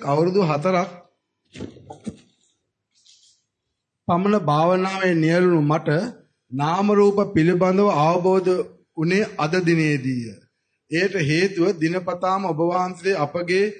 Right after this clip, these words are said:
අවිද්‍යාවේ මලකට සූරා දමන හේිනි. ඔබ වහන්සේට බොහෝ පින් සිදු වේවා.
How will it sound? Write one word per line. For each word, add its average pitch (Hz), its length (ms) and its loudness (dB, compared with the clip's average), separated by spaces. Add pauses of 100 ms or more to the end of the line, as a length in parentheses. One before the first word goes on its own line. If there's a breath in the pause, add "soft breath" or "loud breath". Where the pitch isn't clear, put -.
(120 loud breath)
අවිද්‍යාවේ 175 720 2
මලකට 165 520 -2
සූරා 170 440 0
දමන 165 280 -2
හේිනි. 156 420 -2 (540)
ඔබ 143 100 -6
වහන්සේට 185 580 0
බොහෝ 165 340 -2
පින් 185 220 -6
සිදු 170 260 -8
වේවා. 123 380 -2